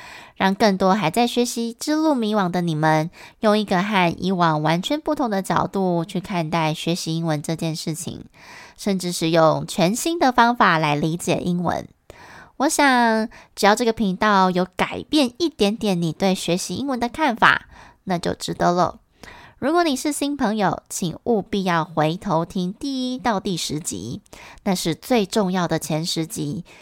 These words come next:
应该是说基础里面最重要的部分。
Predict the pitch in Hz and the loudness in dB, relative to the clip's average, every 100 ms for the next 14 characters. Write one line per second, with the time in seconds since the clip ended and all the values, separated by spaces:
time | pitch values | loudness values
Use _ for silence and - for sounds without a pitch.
0 | - _ - 277 294 294 285 269 247 247 | -20 _ -4 2 2 2 0 2 2 0
1 | - 285 - 185 170 170 196 185 208 - | -2 -2 0 0 0 -2 -4 -2 -2 0
2 | 185 165 156 147 - 170 - 180 - | -2 -2 -4 -4 -8 -10 -2 0 0